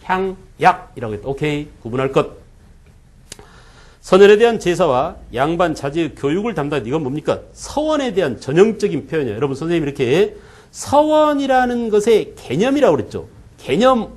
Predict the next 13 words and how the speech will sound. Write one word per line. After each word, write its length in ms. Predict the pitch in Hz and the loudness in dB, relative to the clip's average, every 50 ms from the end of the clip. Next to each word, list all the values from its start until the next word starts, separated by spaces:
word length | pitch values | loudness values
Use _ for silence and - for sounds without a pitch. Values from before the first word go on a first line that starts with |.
| - | -8
오에 320 | - - 175 214 240 240 196 | -2 0 4 6 6 6 6
해당되고 380 | 165 165 170 156 151 143 123 110 | 4 0 -4 -6 -6 -8 -8 -8
서원은, 560 | - - 170 175 165 123 110 123 160 196 196 - | -10 -8 -8 -6 -6 -6 -8 -8 -10 -12 -14 -12
이 160 | 139 175 180 | -10 -10 -10
서원 380 | - - - 240 277 277 247 208 | -10 -6 -2 0 0 0 0 -4
그러면 360 | 151 135 139 180 165 151 - - | -6 -4 -4 -4 -4 -4 -8 -10
이 120 | - 147 | -8 -4
말이 240 | 151 156 151 - - | -2 0 -2 -2 -2
떠올라야 300 | - 175 170 156 127 104 92 | -4 -4 -2 -2 -2 -4 -6
돼. 80 | 87 | -10
선열에 320 | 82 - 151 147 156 151 139 | -10 -8 -6 -4 -4 -2 -2
대한 240 | 135 135 120 110 98 | -2 -2 -4 -4 -8
제사, 540 | - 143 156 208 214 - 165 127 104 85 | -6 -2 -2 -2 0 0 0 -2 -2 -4